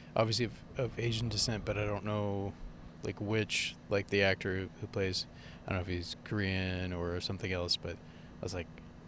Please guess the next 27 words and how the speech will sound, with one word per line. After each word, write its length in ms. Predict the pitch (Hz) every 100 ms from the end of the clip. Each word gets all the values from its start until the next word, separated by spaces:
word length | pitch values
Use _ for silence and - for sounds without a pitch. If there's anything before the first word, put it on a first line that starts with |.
| -
it's 100 | -
like, 80 | 101
maybe 240 | 107 107
he's 220 | 107 107 -
from, 340 | 98 98 95
uh, 200 | 87 90 - - - - - - - - - - -
maybe 180 | 123 107
he's, 120 | 104
like, 140 | 101 -
famous 500 | 110 104 101 92 110
in 120 | 98
a 60 |
different, 380 | 92 98 - 87 - - - 135
different 280 | 113 98 78
realm. 380 | 90 90 90 92 - - - - - - - - - - -
But, 240 | 98 90
um, 320 | 90 87 92 - - - - - - - - - -
let's 160 | - -
see, 120 | 120 -
Park, 400 | - 127 - - - - - -
that 100 | 117
sounds, 680 | - 113 107 101 98 - - -
that 80 | 95
sounds 220 | 107 98
Korean. 360 | - 92 87 98
Park 240 | - 113 -
Seo-joon 880 | - 107 95 104 104 90 87 95